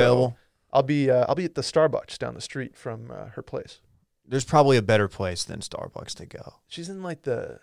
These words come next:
Speaker 2: suburbs of Houston, ki-, not suburbs, but, like, not in the
Speaker 1: River Oaks?
Speaker 2: Bel Air.
Speaker 1: Bel Air, yeah, yeah. I know some dudes from there. Good
Speaker 2: Oh.
Speaker 1: dudes.
Speaker 2: Got it. Yeah.
Speaker 1: Yeah, I know some kids from Memorial. That was fucking sick.
Speaker 2: I don't know what Memorial is.
Speaker 1: Yeah, I don't know.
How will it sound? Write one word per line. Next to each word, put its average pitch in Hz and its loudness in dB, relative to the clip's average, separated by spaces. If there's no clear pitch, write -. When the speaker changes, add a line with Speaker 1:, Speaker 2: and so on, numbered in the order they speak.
Speaker 2:
suburbs 151 -4
of 165 -16
Houston, 175 -14
ki-, 175 -20
not 180 -10
suburbs, - -8
but, 131 -8
like, 98 -10
not 131 -6
in 113 -16
the 92 -16
Speaker 1:
River 127 2
Oaks? 170 0
Speaker 2:
Bel 113 -2
Air. 156 -4
Speaker 1:
Bel - -12
Air, - -12
yeah, 52 -10
yeah. - -14
I - -16
know - -16
some - -16
dudes - -16
from - -16
there. - -14
Good - -10
Speaker 2:
Oh. - -20
Speaker 1:
dudes. - -12
Speaker 2:
Got 95 -8
it. - -20
Yeah. - -12
Speaker 1:
Yeah, - -6
I - -2
know 110 -6
some - -4
kids - -10
from 82 -12
Memorial. 67 -8
That 50 -12
was - -16
fucking - -20
sick. - -12
Speaker 2:
I - -18
don't 117 -14
know 113 -10
what 123 -10
Memorial 123 -14
is. - -20
Speaker 1:
Yeah, - -8
I - -8
don't - -14
know. - -12